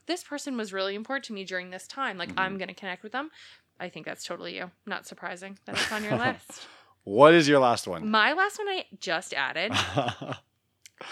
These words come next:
Speaker 2: And I'm looking at it. I'm like, "What?"
Speaker 1: I am obsessed. For the first time ever,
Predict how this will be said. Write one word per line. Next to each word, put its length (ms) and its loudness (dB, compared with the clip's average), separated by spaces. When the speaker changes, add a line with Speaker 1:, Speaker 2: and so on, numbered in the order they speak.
Speaker 2:
And 100 8
I'm 100 8
looking 280 8
at 160 4
it. 40 0
I'm 160 0
like, 280 0
"What?" 380 0
Speaker 1:
I 500 4
am 340 2
obsessed. 1700 2
For 160 2
the 120 0
first 500 -2
time 300 -4
ever, 500 -2